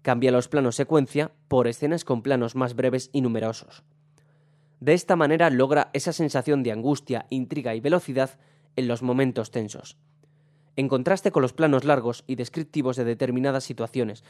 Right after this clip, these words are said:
Es decir, lo que hace es cuando hay marcha o ma-, marcha entendida por, eh,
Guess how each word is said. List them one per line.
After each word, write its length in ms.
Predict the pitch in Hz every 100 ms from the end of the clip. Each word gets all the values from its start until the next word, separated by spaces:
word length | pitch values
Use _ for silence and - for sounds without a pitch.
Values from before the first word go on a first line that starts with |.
| -
Es 120 | - 135
decir, 220 | 131 120
lo 140 | 127
que 80 | 156
hace 220 | 147 160
es 180 | 170 - _ _ _ _ _ _ _ _ _ _ _ _ _ _ -
cuando 300 | - 127 123
hay 120 | 165 170
marcha 480 | 135 170 - 123
o 140 | 110 110 113 - _
ma-, 320 | 117 120 104
marcha 320 | - 160 -
entendida 400 | 147 127 127 147
por, 260 | 131 123 117
eh, 140 | 113